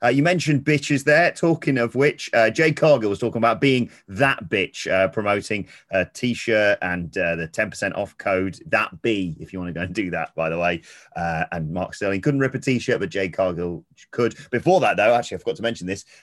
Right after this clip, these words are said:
Uh, I know you like this, so I'll, I'll let you talk about it, Sidge. Jungle Boy, uh, he's, he's there to, you know, hype up the, the main event of the evening, him facing Kenny Omega for the world title. But Christian Cage is there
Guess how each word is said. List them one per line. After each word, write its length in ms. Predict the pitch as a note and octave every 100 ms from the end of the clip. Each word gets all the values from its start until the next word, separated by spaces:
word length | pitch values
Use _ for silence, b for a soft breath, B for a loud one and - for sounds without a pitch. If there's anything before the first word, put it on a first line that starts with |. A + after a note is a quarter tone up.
| b
Uh, 220 | F2+ F2+
I 40 | F#2
know 100 | G#2
you 120 | F#2+
like 220 | F#2+ -
this, 160 | F2+ -
so 80 |
I'll, 100 | F2
I'll 140 | D2+ F2
let 140 | G#2
you 100 | F#2+
talk 180 | E2+ F2+
about 200 | F#2 E2+
it, 40 |
Sidge. 300 | - G2 F#2 - B B
Jungle 300 | E3+ E3+ C3
Boy, 260 | G#2 F2+ F2+
uh, 280 | F#2+ G2
he's, 280 | - A2 F#2+ -
he's 200 | A#2+ -
there 280 | C3 B2+ A#2+
to, 160 | A#2+
you 120 | A2
know, 140 | G2 F2
hype 320 | G#2+ A2+ -
up 180 | F#2 -
the, 220 | G#2 G2
the 240 | F2 F#2
main 260 | F2 G#2+ G#2
event 280 | F#2+ G2+ A#1
of 140 | D#2+
the 180 | E2+ G2
evening, 340 | G2+ G2 G2+
him 180 | F2+ F#2+
facing 420 | E2 F#2+ - F2
Kenny 260 | - G2+ G2+
Omega 260 | F#2 F#2 E2+
for 80 |
the 80 | F2+
world 220 | F2+ F2
title. 200 | - E2
But 100 | G2
Christian 300 | C#3 B2+ B2
Cage 300 | G#2 B2 A#2+
is 100 | G2
there 280 | G2+ G2 F#2+